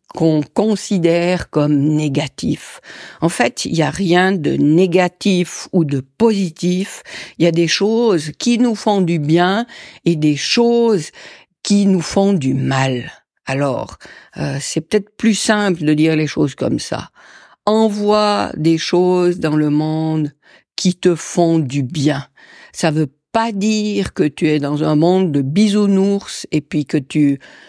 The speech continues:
euh, considères tout le monde comme gentil et que personne ne fait rien de mal. Ça veut pas dire ça. Mais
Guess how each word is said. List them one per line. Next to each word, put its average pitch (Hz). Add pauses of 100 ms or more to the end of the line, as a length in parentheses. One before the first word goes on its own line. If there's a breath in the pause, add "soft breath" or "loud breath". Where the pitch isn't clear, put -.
(240 loud breath)
euh, 147
considères 175 (160)
tout 240
le 226
monde 202
comme 147
gentil 190
et 147
que 143
personne 180
ne 170
fait 160
rien 147
de 143
mal. 156
Ça 127
veut 131 (160)
pas 160
dire 151
ça. -
Mais 156